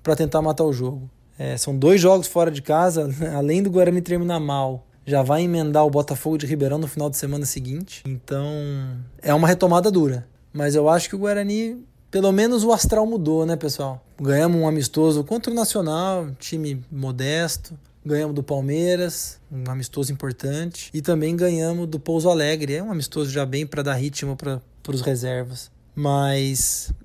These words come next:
é um cenário completamente diferente. Se você parar pra pensar como foi a preparação do Guarani pro começo do Paulista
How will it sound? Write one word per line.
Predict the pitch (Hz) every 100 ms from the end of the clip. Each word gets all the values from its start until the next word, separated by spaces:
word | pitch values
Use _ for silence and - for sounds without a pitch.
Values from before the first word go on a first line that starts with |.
| -
é | 165
um |
cenário | 180 - 202
completamente | 196 190 208 208
diferente. | 196 180 220 160 180 - 143 123 - - _ -
Se | -
você | 170 143
parar | 139 160
pra | 151
pensar | 139 151 - 151 143 - -
como | 160
foi | 160 165
a |
preparação | 151 147 151 139 151
do | 143
Guarani | 139 139 131 131 123 - -
pro | 147
começo | 147 160 160
do |
Paulista | 151 139 135 180 - 233